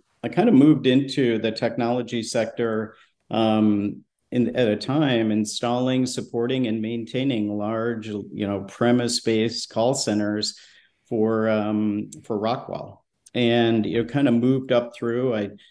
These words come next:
took a bit of a journey, as probably many people in your studio audience can, uh, testify to. I was with thirteen years with ShoreTel and Mitel when the whole voice over I P, I P telephony kinda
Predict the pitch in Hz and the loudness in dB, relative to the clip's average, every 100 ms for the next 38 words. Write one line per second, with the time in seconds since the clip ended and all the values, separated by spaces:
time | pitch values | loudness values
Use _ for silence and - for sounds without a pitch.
0 | _ _ 135 127 110 120 117 110 110 120 | _ _ -2 0 2 4 4 2 0 0
1 | 131 139 117 107 - 113 110 110 117 113 | 2 2 0 -2 -4 -4 0 0 0 -2
2 | 110 120 117 113 110 104 - 123 113 110 | -4 -6 -2 -2 0 -2 -4 -4 -2 -2
3 | 110 110 123 120 - 120 113 110 107 107 | -2 -2 -2 -4 -4 -4 -2 -2 -2 -4
4 | 110 117 120 - 120 113 123 139 113 110 | -4 -6 -6 -4 -2 -2 -4 -2 -2 -2
5 | 107 104 - 117 110 120 110 110 113 110 | -4 -6 -4 -4 -2 -2 0 0 0 -2
6 | - 101 - 110 107 123 117 107 104 104 | -4 -6 -4 -4 -4 -4 -4 -2 -2 -4
7 | 113 143 151 165 156 - - _ 117 117 | -4 -2 -2 -4 -8 -18 -20 _ 0 2
8 | 107 110 117 113 110 101 - 113 95 110 | 2 2 2 2 0 -2 -6 -10 -2 2
9 | 123 123 131 120 113 107 113 110 - 120 | 2 2 -2 -2 0 2 2 0 -2 -2
10 | 123 139 - 110 117 131 120 120 107 110 | 0 0 -2 -4 -4 -4 -4 -2 -2 -2
11 | 110 123 120 120 123 110 110 | -2 -2 -2 -4 -4 -2 -2